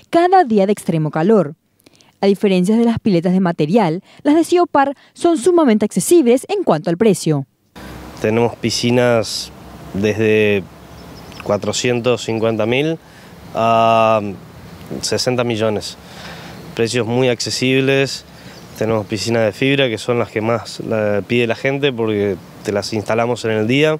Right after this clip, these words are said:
Speaker 2: Son todas de estructura metálica, eh, la, las que se conocen como las piscinas Intex, que traemos hace como once años.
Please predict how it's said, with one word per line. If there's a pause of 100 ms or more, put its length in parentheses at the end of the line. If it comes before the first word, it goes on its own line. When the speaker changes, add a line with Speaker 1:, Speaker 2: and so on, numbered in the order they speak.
(120)
Speaker 2:
Son
todas
de
estructura
metálica, (340)
eh,
la,
las
que
se
conocen
como
las
piscinas
Intex, (720)
que
traemos
hace
como
once
años.